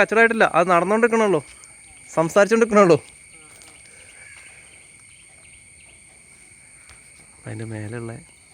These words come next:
ചെങ്ങ വീട്ടിലെ മോനാണ്, അതാണ്. അപ്പോൾ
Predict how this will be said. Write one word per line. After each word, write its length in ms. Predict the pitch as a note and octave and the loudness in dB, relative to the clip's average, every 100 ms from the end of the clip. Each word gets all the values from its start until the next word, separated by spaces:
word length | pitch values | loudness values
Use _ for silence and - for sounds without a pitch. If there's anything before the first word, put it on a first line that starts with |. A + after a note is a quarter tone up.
| _ _ _ _ _ - | _ _ _ _ _ -20
ചെങ്ങ 300 | A2+ G#2+ A2 - - | -16 -14 -16 -18 -16
വീട്ടിലെ 380 | A2 - A2+ A#2 - _ _ _ | -14 -14 -16 -16 -20 _ _ _
മോനാണ്, 420 | A2+ A2+ A#2 A#2 A2+ | -20 -18 -18 -18 -18
അതാണ്. 240 | A#2 A2 - - - - - - - - - B2 | -16 -16 -18 -20 -20 -20 -20 -20 -20 -20 -16 -14
അപ്പോൾ 240 | A#2 B2 | -8 -8